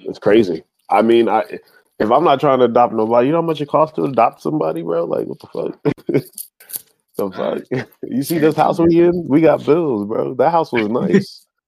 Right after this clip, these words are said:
Speaker 1: The fuck?
Speaker 2: Yeah, uh,
Speaker 1: They got
Speaker 2: yeah,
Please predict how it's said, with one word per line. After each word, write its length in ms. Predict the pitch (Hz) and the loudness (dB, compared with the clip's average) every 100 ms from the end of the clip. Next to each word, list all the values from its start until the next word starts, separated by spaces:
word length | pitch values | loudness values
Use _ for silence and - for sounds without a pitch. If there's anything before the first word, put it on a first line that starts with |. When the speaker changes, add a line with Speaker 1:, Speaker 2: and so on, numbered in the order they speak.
| _ _ _ | _ _ _
Speaker 1:
The 160 | 117 101 117 - | -6 -6 -4 0
fuck? 200 | 170 - - - _ _ _ - 120 - _ _ | 0 0 -12 -20 _ _ _ -20 -18 -18 _ _
Speaker 2:
Yeah, 520 | 113 120 117 117 113 101 | -8 -4 -2 -2 -2 -4
uh, 560 | 107 110 110 104 104 95 - _ _ - | -4 -6 -6 -6 -8 -10 -16 _ _ -8
Speaker 1:
They 100 | 120 | -2
got 240 | 160 110 | 0 0
Speaker 2:
yeah, 100 | 110 | -2